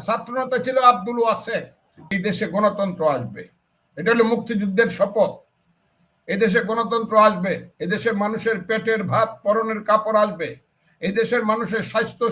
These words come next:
শিক্ষা, চিকিৎসা এবং চাকরি নিশ্চিত হবে এবং গণতন্ত্রের মাধ্যমে দেশ চলবে। সেই চিন্তায় কিন্তু মানুষ এইবারও চব্বিশ সনে সংগ্রাম করেছে, পা-, পাঁচই আগস্ট করেছে।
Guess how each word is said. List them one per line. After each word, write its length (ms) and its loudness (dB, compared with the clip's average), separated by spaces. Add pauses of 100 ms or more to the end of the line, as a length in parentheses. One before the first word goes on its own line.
শিক্ষা, 300 -6 (100)
চিকিৎসা 380 -8 (100)
এবং 120 -4 (140)
চাকরি 320 0 (100)
নিশ্চিত 360 -10 (120)
হবে 240 -4 (680)
এবং 200 2 (120)
গণতন্ত্রের 680 -2
মাধ্যমে 360 -2 (120)
দেশ 140 0 (140)
চলবে। 300 -4 (380)
সেই 200 4 (120)
চিন্তায় 440 2
কিন্তু 220 -4 (120)
মানুষ 220 0 (280)
এইবারও 360 2 (120)
চব্বিশ 340 -6
সনে 180 -6 (100)
সংগ্রাম 280 -4 (100)
করেছে, 280 -6 (160)
পা-, 220 -2 (140)
পাঁচই 320 -4 (100)
আগস্ট 340 -10
করেছে। 320 -18